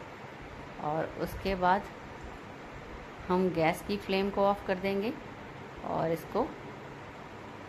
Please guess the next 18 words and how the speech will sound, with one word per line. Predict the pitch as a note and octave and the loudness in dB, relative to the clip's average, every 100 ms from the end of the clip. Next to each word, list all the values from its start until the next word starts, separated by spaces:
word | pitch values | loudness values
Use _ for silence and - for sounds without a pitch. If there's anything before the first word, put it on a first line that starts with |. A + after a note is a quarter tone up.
| - | -6
ठंडा | - E3+ E3+ | 2 6 6
होने | F3+ E3+ F3 | 6 4 4
के | F3 | 2
लिए | F3 F3 | 2 2
रख | D#3+ D#3+ | 2 2
देंगे | E3+ F3+ B3 - - - - - - | 2 2 -2 -6 -12 -12 -12 -8 -2
जब | E3 - | -2 0
तक | E3 E3+ | 0 0
कि | G#3 C4+ - - - - E3 | 0 -2 -2 -10 -12 -6 0
ये | D#3 E3 D#3+ | 2 2 2
दूध | E3 F3 | 2 2
हमारा | G3 D#3+ D#3+ F3+ | 2 4 4 4
नॉर्मल | B3+ F#3 D3+ D3+ D#3 D#3+ | 4 4 4 4 4 2
टेम्परेचर | D#3+ D3+ D3+ D#3 E3+ E3 | 2 0 2 0 0 0
पे | B3 D#4+ E3 | 0 0 0
नहीं | D3+ D3 C3+ | 0 0 -4
आ | C#3+ | -4
जाता। | - C3 - | -6 -6 -6